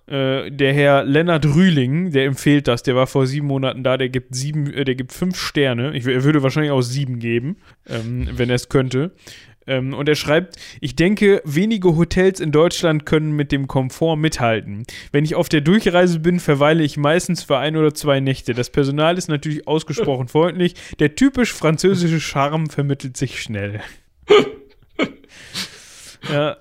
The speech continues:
Speaker 1: aber der Herr, der Herr, ähm, äh, Felix Hel-, Felix Helms gibt nur vier Sterne von fünf. Ja, weil, ähm,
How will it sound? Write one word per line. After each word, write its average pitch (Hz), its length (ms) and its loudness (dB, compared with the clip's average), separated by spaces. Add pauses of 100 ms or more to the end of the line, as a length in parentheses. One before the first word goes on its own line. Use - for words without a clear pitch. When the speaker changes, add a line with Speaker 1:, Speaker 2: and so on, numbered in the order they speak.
(160)
Speaker 1:
aber 156 220 2
der 160 140 6
Herr, 175 440 4 (240)
der 143 200 4
Herr, 143 480 6
ähm, 127 500 -4 (160)
äh, 139 260 -4
Felix 175 400 0
Hel-, 156 300 2
Felix 180 400 -2
Helms 185 300 0
gibt - 160 -8
nur 143 100 0
vier 190 240 -2
Sterne 220 460 -2
von 160 160 -2
fünf. 196 400 -4 (420)
Ja, 156 380 0
weil, 151 540 2
ähm, 151 520 -2